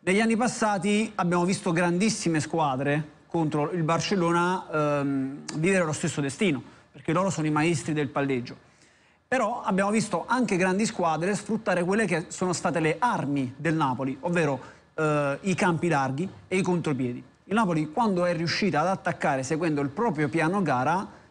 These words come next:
è riuscita anche a impensierire il Barcellona, soprattutto con Osimhen che ha dato davvero filo da torcere ai difensori blaugrana. Il Barcellona ha creato tanto, però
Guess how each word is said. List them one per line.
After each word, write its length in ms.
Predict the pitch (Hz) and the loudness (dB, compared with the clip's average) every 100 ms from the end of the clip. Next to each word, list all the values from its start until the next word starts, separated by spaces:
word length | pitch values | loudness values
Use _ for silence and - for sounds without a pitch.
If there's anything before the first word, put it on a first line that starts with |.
| _ | _
è 60 | 165 | -2
riuscita 260 | 160 208 | 2 2
anche 220 | 190 220 185 | 2 2 0
a 20 | |
impensierire 760 | 151 160 131 160 156 147 143 - | 0 0 2 2 2 0 -2 -8
il 140 | 156 | -6
Barcellona, 680 | 147 139 - 147 139 127 120 - - - _ | -2 -2 0 -2 0 -2 -6 -10 -20 -20 _
soprattutto 500 | 160 170 208 - 180 | -2 0 0 -2 0
con 160 | 170 | 2
Osimhen 500 | 170 147 180 180 156 | 2 2 2 2 2
che 120 | 147 | 0
ha 20 | 147 | 0
dato 320 | 147 147 - | 0 -2 -4
davvero 380 | 156 143 190 170 | -4 -2 0 0
filo 180 | 160 151 | 2 2
da 120 | 147 | 2
torcere 500 | 160 135 160 143 123 - - | 0 0 0 0 -2 -14 -4
ai 400 | 151 156 147 156 | 0 2 0 0
difensori 480 | 147 147 143 151 143 | -2 0 0 0 0
blaugrana. 520 | 139 139 135 123 127 - - - - _ _ - | 0 0 0 0 -4 -14 -20 -20 -20 _ _ 0
Il 100 | 240 | 2
Barcellona 320 | 240 262 226 | 2 2 2
ha 60 | |
creato 360 | - 226 233 240 | 2 0 0 0
tanto, 560 | 240 226 220 247 254 - - _ _ _ _ _ _ - | 0 0 0 0 -2 -6 -20 _ _ _ _ _ _ -2
però 480 | 240 196 233 - | 0 2 0 -4